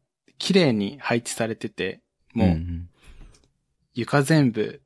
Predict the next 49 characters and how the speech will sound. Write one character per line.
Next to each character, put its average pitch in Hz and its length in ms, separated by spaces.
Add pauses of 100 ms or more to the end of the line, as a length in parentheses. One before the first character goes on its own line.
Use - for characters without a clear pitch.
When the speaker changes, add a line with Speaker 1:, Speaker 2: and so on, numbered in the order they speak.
Speaker 1:
タ 131 160
イ 123 80
ル 113 100
だ 98 100
よ 110 220
み 107 140
た 101 120
い 101 40
な 104 120
と 101 120
こ 107 120
ろ 104 60
と - 120
か 104 120
の 101 120
模 110 200
様 143 180
が 151 120
あ 156 40
っ - 100
た 95 100
ら 98 100
さ、 - 320 (420)
綺 - 160
麗 175 260
に 127 80
模 113 140
様 135 180
だ 135 100
け 131 100
歩 131 200
い 139 60
て 117 120
進 117 260
め 120 80
る 123 80
か 117 100
み 104 120
た 104 100
い 104 40
な 104 60
こ 104 100
と 104 100
や 104 60
っ - 20
た - 140
り 101 80
と - 100
か。 - 200